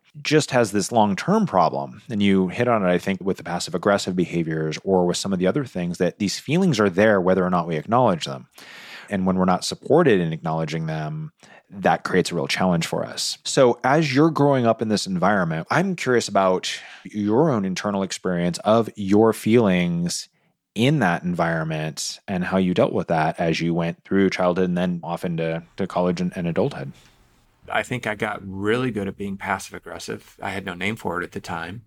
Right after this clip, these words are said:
Speaker 2: but I would withhold my feelings and then I would make wisecracks. Yeah, well into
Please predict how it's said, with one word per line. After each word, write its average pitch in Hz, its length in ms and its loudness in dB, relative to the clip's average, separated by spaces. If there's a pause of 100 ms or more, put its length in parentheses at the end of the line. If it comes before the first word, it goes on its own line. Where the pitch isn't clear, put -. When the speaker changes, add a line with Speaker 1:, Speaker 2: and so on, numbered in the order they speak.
Speaker 2:
but 92 280 -2 (120)
I 101 160 -2
would 98 200 -6
withhold 98 340 -6
my 95 140 -6
feelings 101 420 -4
and 92 160 -6
then 92 140 -8
I 92 100 -2
would 92 180 -8
make 90 200 -8
wisecracks. - 760 -6 (200)
Yeah, 92 220 2
well 98 280 -2
into 87 320 -8